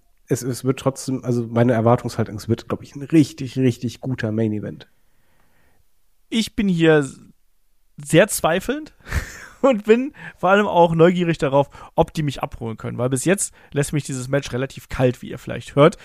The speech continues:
Speaker 2: Nachdem ich auf Anarchy in the Arena so heiß bin und voller Euphorie und Adrenalin, ist leider hier das komplette Gegenteil. Ich find das nett, aber es fühlt sich nicht an wie ein World Title Match,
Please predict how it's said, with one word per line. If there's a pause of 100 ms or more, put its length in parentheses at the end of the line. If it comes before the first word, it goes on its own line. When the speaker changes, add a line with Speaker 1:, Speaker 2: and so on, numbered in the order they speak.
(180)
Speaker 2:
Nachdem
ich
auf
Anarchy
in
the
Arena
so
heiß
bin (240)
und
voller
Euphorie
und
Adrenalin, (300)
ist
leider
hier
das
komplette
Gegenteil.
Ich
find
das
nett, (260)
aber
es
fühlt
sich (300)
nicht
an (280)
wie
ein
World
Title
Match,